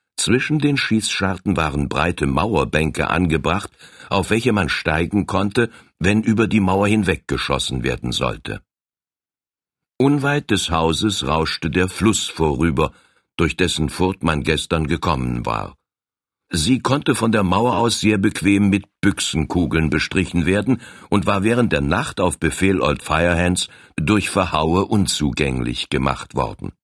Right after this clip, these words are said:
Als zweite und sehr notwendige Vorsichtsmaßregel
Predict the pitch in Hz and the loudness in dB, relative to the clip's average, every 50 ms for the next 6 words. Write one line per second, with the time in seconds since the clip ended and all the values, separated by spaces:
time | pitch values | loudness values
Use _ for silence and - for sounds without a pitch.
0 | _ _ _ _ _ _ _ _ _ _ _ _ _ _ _ - - 110 123 117 | _ _ _ _ _ _ _ _ _ _ _ _ _ _ _ -4 -2 -2 0 0
1 | - - - - - - 90 123 151 180 - - 87 73 67 65 62 - - 73 | -2 -6 -6 -6 -6 -2 0 0 0 0 0 0 0 0 0 0 -2 -2 -2 0
2 | 69 71 78 107 139 131 - - - 80 78 76 65 67 65 65 67 - - 76 | 0 2 2 0 0 0 -2 -2 0 0 2 2 0 0 0 0 -2 -2 -2 0
3 | 82 80 76 - 71 73 71 - - - 76 85 80 78 76 - - 78 87 90 | 0 0 0 0 -2 -4 -4 -4 -4 -2 -2 0 0 -2 -2 -4 -2 0 0 0
4 | - - 104 98 | 2 2 0 0